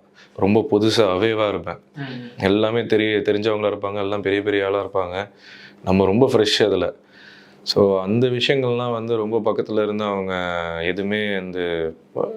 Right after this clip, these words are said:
Speaker 1: அந்த, அந்த கம்ஃபர்ட் ஜோன்ல வச்சுக்கிறேன்னு சொல்லுவாங்கல்ல,
Speaker 2: ஓகே.
Speaker 1: அந்த கம்ஃபர்ட் ஜோன்ல வச்சு ரொம்ப ஃப்ரெண்ட்லியா எல்லாமே அழகா ஹேண்டில் பண்ணாங்க. அது முக்கியமா வந்து சங்கர் சார் வந்து ரொம்ப பார்த்துக்கிட்டாரு. உம், ரொம்ப பக்கத்துல இருந்து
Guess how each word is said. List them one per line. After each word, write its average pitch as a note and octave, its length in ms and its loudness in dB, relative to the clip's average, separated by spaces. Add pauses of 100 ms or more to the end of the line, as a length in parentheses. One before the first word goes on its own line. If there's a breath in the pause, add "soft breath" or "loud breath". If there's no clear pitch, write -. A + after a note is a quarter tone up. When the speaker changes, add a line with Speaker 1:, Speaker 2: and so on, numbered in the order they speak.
(500)
Speaker 1:
அந்த, F#2 220 2
அந்த F#2+ 160 0
கம்ஃபர்ட் G#2+ 380 2
ஜோன்ல G2+ 260 2
வச்சுக்கிறேன்னு F#2+ 360 0
சொல்லுவாங்கல்ல, F2 580 -2 (180)
Speaker 2:
ஓகே. - 420 -16
Speaker 1:
அந்த F#2 260 0
கம்ஃபர்ட் G2+ 400 2
ஜோன்ல G2 220 2
வச்சு G2 360 0
ரொம்ப G2 280 0
ஃப்ரெண்ட்லியா F#2+ 400 0
எல்லாமே F#2 460 -4
அழகா F2+ 580 -4
ஹேண்டில் F#2 260 -8
பண்ணாங்க. E2 400 -8 (540 loud breath)
அது F#2 600 0
முக்கியமா A#2 400 0
வந்து B2+ 160 2
சங்கர் A#2 280 0
சார் C3+ 220 2
வந்து G#2 220 2
ரொம்ப F#2+ 520 0 (460 loud breath)
பார்த்துக்கிட்டாரு. G2 540 2 (340)
உம், F#2 180 2
ரொம்ப G#2 360 4
பக்கத்துல G#2 380 2
இருந்து G2 260 0